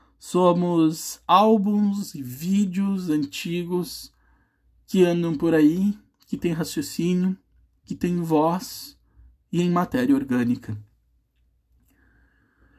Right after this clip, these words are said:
Essa análise é bastante fria, mas eu te convido aqui à reflexão. Tudo é memória. Tudo que eu estou dizendo aqui é baseado em estudos que fiz,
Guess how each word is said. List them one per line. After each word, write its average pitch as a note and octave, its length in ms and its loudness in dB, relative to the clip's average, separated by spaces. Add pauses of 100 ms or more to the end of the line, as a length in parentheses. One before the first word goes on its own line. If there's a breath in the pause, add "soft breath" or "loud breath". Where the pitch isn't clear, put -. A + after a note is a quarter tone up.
(120)
Essa C4+ 280 6
análise A3+ 500 6
é G#3+ 60 4
bastante A3+ 520 2
fria, G3 600 -2 (380)
mas F3+ 180 -4
eu G3+ 60 2
te G#3+ 160 -2
convido G3+ 540 2
aqui F3 340 -4
à E3+ 60 0
reflexão. C#3+ 920 0 (1700)
Tudo A#3 580 8 (340)
é D#3 100 -2
memória. B2 640 0 (720)
Tudo C#4+ 240 10
que C#4 80 4
eu C4 100 6
estou B3+ 300 4
dizendo G#3+ 420 2
aqui A3+ 380 2
é A#3+ 60 6
baseado D#3+ 720 2
em C#3+ 140 8
estudos A#3 500 2
que A3 100 -4
fiz, - 720 -8